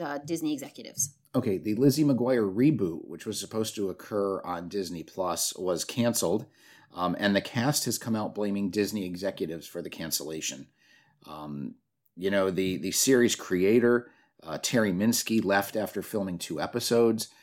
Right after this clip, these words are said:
Speaker 2: and apparently in the read-throughs, there were, like, twenty-five Disney executives there, and the cast is saying that they left. It was Lizzie McGuire in some adult situations,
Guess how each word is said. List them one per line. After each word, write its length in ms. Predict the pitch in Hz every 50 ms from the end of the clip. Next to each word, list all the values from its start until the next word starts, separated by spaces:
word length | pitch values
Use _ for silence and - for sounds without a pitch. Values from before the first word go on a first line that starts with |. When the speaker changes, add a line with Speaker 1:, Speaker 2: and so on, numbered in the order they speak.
| - - _ _ _ -
Speaker 2:
and 280 | 92 95 95 98 95
apparently 840 | 90 87 - - - 127 139 127 120 107 - - 104 101 98 92 -
in 140 | 107 107 104
the 80 | 101 90
read-throughs, 680 | 90 101 104 110 101 101 - 101 98 92 90 82 -
there 120 | 92 87
were, 100 | 90 92
like, 160 | 85 82 -
twenty-five 600 | - - - 107 101 95 - - 104 92 90 85
Disney 320 | 78 98 92 82 98 92 87
executives 580 | 85 80 98 92 90 - 90 87 85 78 76
there, 260 | 92 92 87 85 82 71
and 160 | - 90 90
the 40 | 87
cast 360 | - 95 92 95 92 - 92
is 140 | 90 82 -
saying 460 | - - 101 92 92 92 90 87 82
that 160 | 82 82 -
they 100 | - 78 76
left. 580 | 80 104 113 120 127 123 120 - - - - - _ - - - _ _ -
It 140 | 95 92 85
was 180 | 98 90 87
Lizzie 240 | 101 107 101 98 107
McGuire 560 | 95 87 87 87 95 101 101 101 101 101 - -
in 80 | 87 80
some 200 | - - 85 80
adult 320 | 80 76 - 82 80 85
situations, 960 | 98 - 82 - - 87 82 95 117 123 113 - - 120 117 117 117 113 -